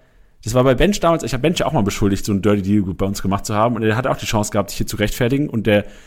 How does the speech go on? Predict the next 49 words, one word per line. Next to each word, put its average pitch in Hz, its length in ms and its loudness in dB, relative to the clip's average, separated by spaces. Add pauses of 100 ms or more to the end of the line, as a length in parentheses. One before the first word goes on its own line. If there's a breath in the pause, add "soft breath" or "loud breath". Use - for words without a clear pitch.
(320 loud breath)
Lukas, 151 600 2
ich, 131 240 -4
Lukas 143 340 0
hat 160 100 -2
heute 165 200 2
die 113 80 0
Chance, 151 380 0
hier 120 100 0
in 113 60 0
diesem 147 200 -2
Podcast - 720 -2
sich 104 360 -2 (520)
einfach 120 200 -2
mal 127 80 6
der 123 100 4
Sache 135 160 0
zu 139 120 -2
stellen. 160 280 2
Auch - 160 0
mal 123 120 2
zu 110 120 -6
sagen, 101 280 4
so, 101 240 -2
warum 156 540 0
es - 200 -8
überhaupt 127 280 0
zu 123 60 -6
diesem, 120 560 0 (100)
meiner 127 260 0
Meinung 127 240 2
nach, 123 240 2
so 113 120 -4
ein 113 60 0
bisschen 120 260 -4
Dirty 131 280 4
Deal 156 200 0
gekommen 104 380 0
ist, 131 260 -4 (440 soft breath)
Emre, 143 500 2 (220)
ähm, 117 340 0
irgendwie 127 480 0
Flecken 135 340 -2
dafür 131 220 0
Marktwert 123 300 2
abzuluxen. 110 580 -2
Und 113 140 -2
deswegen 120 580 -2
bieten, 135 440 -2
äh, 50 140 -6